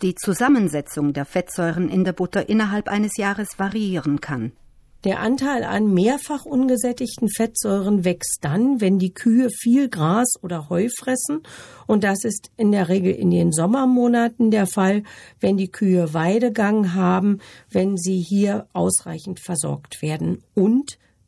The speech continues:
Speaker 2: darauf legen auch die Bioanbieter Wert, dass die Kühe im Winter viel Heu zu fressen bekommen.
Speaker 1: Einen höheren Anteil an mehrfach ungesättigten Fettsäuren als Butter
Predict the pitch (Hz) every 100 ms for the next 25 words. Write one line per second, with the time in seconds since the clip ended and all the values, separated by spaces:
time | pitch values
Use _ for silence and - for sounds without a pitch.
0 | - 185 190 208 208 190 190 208 - 151
1 | 196 165 175 202 247 - 196 214 196 202
2 | 208 180 175 185 190 - - - - 180
3 | - 185 - 208 220 220 - - 175 170
4 | 156 190 233 226 220 208 - 208 196 214
5 | 196 190 170 - 151 - 151 - 147 147
6 | - 139 143 - _ _ _ - _ -
7 | 170 180 165 139 254 240 170 165 - 214
8 | - 180 160 175 175 175 190 - 180 -
9 | - 196 185 170 175 185 170 - 165 180
10 | - 185 160 170 170 - 220 - 208